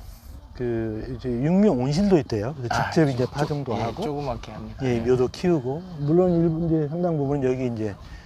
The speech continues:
Speaker 1: 쓰기에서 기르는 것도 있을
Speaker 2: 예.
Speaker 1: 거고, 또 이제 주변에 좀 이게 나눔을 위해서 그런 것도 상당히 좋아 보여요. 그러니까 한 사백 평 되는 정원에서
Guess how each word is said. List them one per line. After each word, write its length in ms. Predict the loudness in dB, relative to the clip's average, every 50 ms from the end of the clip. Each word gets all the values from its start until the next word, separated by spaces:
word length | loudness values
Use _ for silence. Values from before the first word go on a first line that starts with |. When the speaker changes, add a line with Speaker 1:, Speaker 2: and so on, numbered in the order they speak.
| -18 -12
Speaker 1:
쓰기에서 520 | -6 -2 2 4 4 4 4 4 2 0 -2
기르는 340 | -2 -4 -6 -4 -4 -6 -8
것도 180 | -8 -8 -8
있을 160 | -8 -8 -8 -8
Speaker 2:
예. 40 |
Speaker 1:
거고, 300 | -6 -6 -6 -6 -8 -8 -10 -12 -18 -20 -20 -20 -20 -20 -20 -18 -6 -2
또 80 | 0
이제 140 | 2 2 2
주변에 680 | 2 2 2 4 4 4 4 4 2 0 -2 -4 -6 -8 -12
좀 240 | -12 -10 -10 -10 -8
이게 100 | -8 -8 -8
나눔을 360 | -8 -6 -6 -6 -6 -6 -8 -8
위해서 420 | -8 -8 -10 -10 -10 -10 -10 -10 -12 -14 -16 -14 -10 -2 2
그런 200 | 4 6 6 6
것도 80 | 6 4
상당히 240 | 4 4 4 4
좋아 240 | 4 4 4 4 4
보여요. 340 | 4 2 -2 -4 -6 -8 -10 -12 -16 -20 -20 -20 -20 -20 -20 -20 -20 -14
그러니까 240 | -12 -10 -6 -6 -4
한 100 | -4 -4
사백 380 | -4 -2 -2 0 -2 -2 -2 -4
평 200 | -2 0 2 2
되는 220 | 2 2 2 0
정원에서 600 | -2 -2 -2 -2 -2 -2 -2 -2 -2 -4 -4